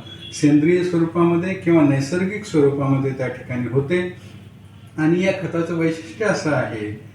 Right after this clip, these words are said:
की या खताचा पीएच हा न्यूट्रल पीएच असल्यामुळं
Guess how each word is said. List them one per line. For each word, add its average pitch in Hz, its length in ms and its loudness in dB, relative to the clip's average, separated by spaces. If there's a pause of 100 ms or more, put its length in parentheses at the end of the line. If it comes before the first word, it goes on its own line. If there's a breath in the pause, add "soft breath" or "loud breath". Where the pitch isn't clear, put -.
(420 loud breath)
की 185 200 0
या 202 60 0 (120)
खताचा 170 440 -2
पीएच 180 540 0 (200)
हा 165 120 4
न्यूट्रल 151 540 4
पीएच 156 420 0
असल्यामुळं 139 600 2